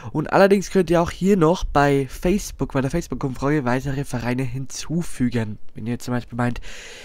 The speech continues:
„Ja, komm, Patrick, mach doch mal den ersten F C Nürnberg in der ersten Bundesliga als Let's Play“, ja, dann geht es auch so, genauso. Oder auch, äh, Braunschweig in der zweiten Liga, wäre alles möglich,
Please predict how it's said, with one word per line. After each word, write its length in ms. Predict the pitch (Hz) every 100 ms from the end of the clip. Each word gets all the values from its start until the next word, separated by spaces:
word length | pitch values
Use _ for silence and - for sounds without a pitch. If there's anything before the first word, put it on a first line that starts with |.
| - -
„Ja, 200 | 165 156
komm, 240 | - 165
Patrick, 320 | 139 135 131
mach 200 | 127 160
doch 140 | - 151
mal 140 | 143
den 120 | 131 -
ersten 220 | - - 151
F 160 | 139
C 160 | - 147
Nürnberg 640 | 147 202 277 233 143 107 - - - - -
in 100 | 127
der 180 | 127 113
ersten 240 | 127 131
Bundesliga 400 | 135 123 120 117
als 140 | 117
Let's 180 | 123 -
Play“, 200 | - 123
ja, 180 | 127 151
dann 220 | 170 165
geht 160 | 160 -
es 100 | 151
auch 200 | 175 185
so, 240 | - 160 - - - - -
genauso. 460 | 139 156 156 170 190 - - 131
Oder 260 | 139 147 -
auch, 320 | 139 131 -
äh, 340 | 131 127 127 123
Braunschweig 600 | - 247 254 - 120 113
in 60 | 117
der 100 | -
zweiten 300 | 196 202 127
Liga, 320 | 127 160 -
wäre 140 | 131
alles 280 | 113 131 -
möglich, 340 | 123 120 123